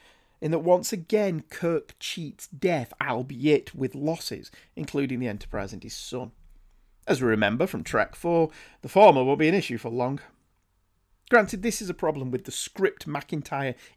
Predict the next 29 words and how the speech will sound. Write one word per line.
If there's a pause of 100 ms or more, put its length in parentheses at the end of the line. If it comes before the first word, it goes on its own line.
(120)
is
adapting, (420)
rather
than
a
problem
with
her
novel
per
se. (800)
Over
the
years,
I've
actually
thought
Star
Trek
would
have
been
better
served
if
Spock
had
stayed (140)
dead.